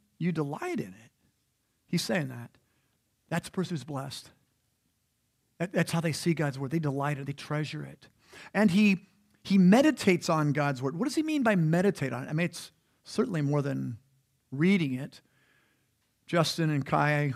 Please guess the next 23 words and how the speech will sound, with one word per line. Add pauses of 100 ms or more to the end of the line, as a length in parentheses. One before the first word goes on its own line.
Cindy
and
I,
we
all
went
to
the
same,
Mike, (140)
Betty,
we
all
went
to
the
same
Bible
college.
You
know,
it's
common